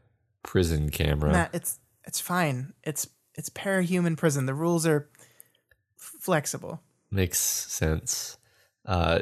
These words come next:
Speaker 1: yeah, so we get to check in on these characters. We haven't seen Rain for a while.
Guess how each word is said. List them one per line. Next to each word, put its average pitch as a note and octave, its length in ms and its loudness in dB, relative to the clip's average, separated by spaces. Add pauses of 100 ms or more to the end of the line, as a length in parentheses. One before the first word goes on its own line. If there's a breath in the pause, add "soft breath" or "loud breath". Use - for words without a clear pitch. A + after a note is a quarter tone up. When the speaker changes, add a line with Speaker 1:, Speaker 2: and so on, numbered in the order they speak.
Speaker 1:
yeah, E2+ 240 4
so - 160 4
we A#2+ 80 8
get C3+ 100 6
to A2+ 80 2
check F#2+ 260 4
in F2+ 140 2
on E2 80 0
these D#2 160 -2
characters. D#2+ 560 -2
We D#2+ 120 2
haven't D#2 200 0
seen D#2+ 260 0
Rain D#2 240 0
for D#2+ 120 -4
a E2 60 2
while. D#2 440 0